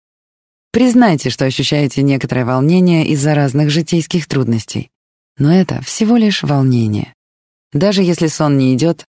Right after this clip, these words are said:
старайтесь не покидать спальню и не включайте свет. Сосредоточьтесь на своем дыхании. Не думайте про дневные дела. Если ум все-таки не может отвлечься от дел, включите свет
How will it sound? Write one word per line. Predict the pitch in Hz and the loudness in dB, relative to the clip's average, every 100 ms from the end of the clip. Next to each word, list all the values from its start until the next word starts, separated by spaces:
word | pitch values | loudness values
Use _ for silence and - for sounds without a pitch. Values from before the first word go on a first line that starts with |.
| _ | _
старайтесь | - 156 170 165 165 - | -8 -2 -2 -2 -4 -4
не | 147 | -2
покидать | 147 - 123 123 - | -4 -2 -2 -2 -4
спальню | - 135 113 110 _ _ _ - | -4 -2 -2 -4 _ _ _ -4
и | 160 | 0
не | 151 147 | 2 2
включайте | 151 185 180 - 123 - | 0 -2 -2 -2 -4 -4
свет. | 143 135 113 - _ _ _ _ | -6 -4 -6 -8 _ _ _ _
Сосредоточьтесь | - 165 170 175 180 226 - - 185 - - | -6 -4 0 0 2 0 -2 -4 -4 -4 -2
на | 202 | -2
своем | - 180 160 156 | 0 0 0 0
дыхании. | 143 - 123 107 107 _ _ _ - | -2 -2 -2 -2 -6 _ _ _ -2
Не | 170 220 | 2 2
думайте | 180 160 151 156 190 | 2 2 2 0 -4
про | - 143 | -2 -4
дневные | 117 127 113 123 123 | 0 -2 0 0 0
дела. | 127 143 110 - _ _ _ _ _ | 0 -2 -4 -8 _ _ _ _ _
Если | - 214 233 214 | -2 0 2 0
ум | 196 180 147 | 2 2 0
все-таки | - 160 151 151 | -2 -2 -2 0
не | 147 143 | 2 2
может | 143 135 123 | 2 0 -4
отвлечься | - 127 127 120 - 123 | -6 -4 -2 -2 -4 -4
от | 117 | -2
дел, | 147 180 165 _ _ _ - | -2 -2 -4 _ _ _ -18
включите | - 180 170 - 147 135 | -4 0 0 0 -2 -4
свет | - 196 | 0 -2